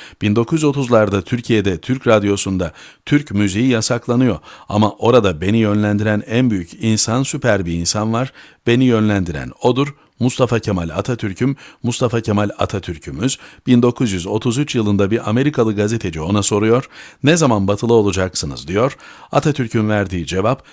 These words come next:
"Türkiye maymun bir ülke değildir, hiçbir ülkeyi taklit edemez. Türkiye yerli ve milli değerleriyle, kendi değerleriyle muasır devletlerin ötesine çıkacak. Bakar mısınız atamıza,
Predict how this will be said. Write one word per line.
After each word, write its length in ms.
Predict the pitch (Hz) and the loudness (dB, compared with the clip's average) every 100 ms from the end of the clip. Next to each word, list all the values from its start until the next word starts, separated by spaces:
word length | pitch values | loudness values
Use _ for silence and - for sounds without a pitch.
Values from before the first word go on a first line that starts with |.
| _ | _
"Türkiye 400 | - 151 131 117 | -2 0 2 2
maymun 480 | 98 92 98 113 127 | 2 2 2 2 2
bir 80 | 101 | 0
ülke 420 | 87 82 - 62 | -2 -6 -10 -4
değildir, 420 | 107 135 120 135 - _ | 2 2 2 -2 -4 _
hiçbir 340 | 127 - 165 | -4 0 2
ülkeyi 400 | 147 107 - 78 | 2 2 -4 -6
taklit 440 | 69 95 - 107 92 | -4 -6 -2 -2 0
edemez. 420 | 90 113 131 143 - - - | 0 0 0 -2 -8 -20 -2
Türkiye 420 | 147 120 104 87 | 0 2 0 -2
yerli 380 | 85 110 117 113 | 2 2 2 2
ve 100 | 92 | 2
milli 380 | 101 113 98 85 | 0 0 0 0
değerleriyle, 720 | 101 110 110 107 107 101 110 - - - | 0 2 0 0 2 0 -2 -10 -20 -2
kendi 320 | 120 123 147 | 0 2 4
değerleriyle 600 | 117 107 104 98 95 90 | 4 4 2 2 2 0
muasır 680 | 85 101 101 107 - 147 113 | -2 -2 -2 0 0 0 0
devletlerin 580 | 107 101 98 101 95 92 | 2 2 0 -2 -2 -2
ötesine 560 | 98 104 107 98 85 | -4 -4 -2 -2 -4
çıkacak. 540 | - 113 131 131 143 - - - - | -4 -6 0 0 0 -4 -20 -14 -6
Bakar 280 | 95 123 135 | -2 2 2
mısınız 380 | 127 127 110 | 2 0 2
atamıza, 560 | 104 101 98 92 110 127 | 0 0 -2 0 0 -2